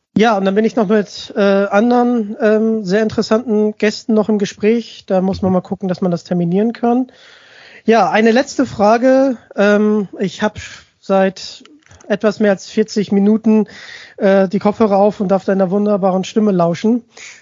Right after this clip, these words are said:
und diesen sehr interessanten Geschichten. Wirst du an deiner Stimme eigentlich auch erkannt oder eher da,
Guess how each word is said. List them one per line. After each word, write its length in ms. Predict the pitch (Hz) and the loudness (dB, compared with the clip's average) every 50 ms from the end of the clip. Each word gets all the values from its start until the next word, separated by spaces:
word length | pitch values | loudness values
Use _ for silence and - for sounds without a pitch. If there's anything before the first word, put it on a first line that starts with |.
| _ _ _ _ _ _ - | _ _ _ _ _ _ -2
und 320 | 226 190 190 180 - - | 0 2 2 0 -2 -2
diesen 460 | 190 185 175 170 185 185 180 180 170 - _ _ _ | -2 -2 0 0 0 0 0 -2 -4 -6 _ _ _
sehr 240 | - 170 170 196 208 | -6 -2 0 0 0
interessanten 640 | 202 196 - 196 - 202 190 220 226 185 185 180 180 | 0 0 -2 -4 0 -2 -2 0 0 0 0 0 0
Geschichten. 440 | 165 190 170 - 220 - - 214 170 | -2 -4 -2 -2 -4 -2 -2 0 0
Wirst 160 | 214 262 - | 0 0 0
du 40 | - | 0
an 80 | 311 277 | 2 2
deiner 200 | 269 240 233 220 | 4 4 2 2
Stimme 260 | - - 247 240 220 | 0 0 0 0 0
eigentlich 240 | 214 - 226 - 214 | 0 0 -2 -2 -2
auch 100 | 185 - | -2 -2
erkannt 600 | 170 - - - 175 220 294 - - - - - - | -4 -4 -2 -2 -2 0 -2 -4 -8 -14 -16 -6 0
oder 420 | - 202 202 202 196 190 202 214 | 2 2 4 4 4 4 4 4
eher 280 | 226 196 202 202 202 196 | 2 2 4 4 4 2
da, 320 | 208 196 190 196 190 190 | 2 2 2 2 0 -4